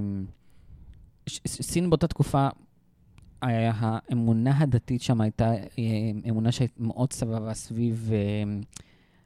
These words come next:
הרוחות של האנשים שקדמו לך, האנססטר, האבותיך, שבעצם אתה צריך לרצות אותם. מאוד מזכיר באלמנטים, לדעתי, מסוים את השינטו, שהיה ביפן.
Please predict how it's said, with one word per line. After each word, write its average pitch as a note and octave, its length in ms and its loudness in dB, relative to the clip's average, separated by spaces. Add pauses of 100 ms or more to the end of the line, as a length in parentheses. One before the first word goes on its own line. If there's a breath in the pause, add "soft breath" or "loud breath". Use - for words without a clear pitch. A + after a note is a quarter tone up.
(300 soft breath)
הרוחות A#2+ 540 4
של A#2 320 2
האנשים G#2+ 440 -2
שקדמו G2+ 520 -2
לך, A#2+ 220 -2 (240)
האנססטר, A2+ 920 -2
האבותיך, G#2+ 840 -2 (840 soft breath)
שבעצם B2+ 280 4
אתה B2 120 4
צריך - 240 2
לרצות A#2+ 500 2
אותם. C#3 260 0 (440 soft breath)
מאוד E3 320 2
מזכיר E3 420 -2
באלמנטים, A#2+ 560 0
לדעתי, G#2+ 280 -2
מסוים G#2+ 280 -2
את G2 100 -6
השינטו, B2 480 0 (380)
שהיה G2+ 680 0
ביפן. F#2 460 -4